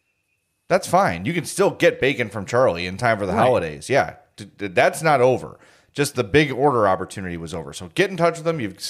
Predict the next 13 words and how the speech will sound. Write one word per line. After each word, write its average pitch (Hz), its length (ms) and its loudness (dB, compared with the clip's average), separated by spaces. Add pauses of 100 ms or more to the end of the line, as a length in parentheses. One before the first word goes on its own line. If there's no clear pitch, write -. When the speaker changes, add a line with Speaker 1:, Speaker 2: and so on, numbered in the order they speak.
Speaker 1:
you 113 160 -2
hear 156 160 2
the 151 100 0
flavors 139 380 0
available. 123 600 2 (420)
Charlie 151 320 2
the 131 100 -2
Bacon 120 300 0
Guy 110 260 2
at 90 100 -2
gmail 104 480 -2
dot 80 240 -8
com, 151 400 0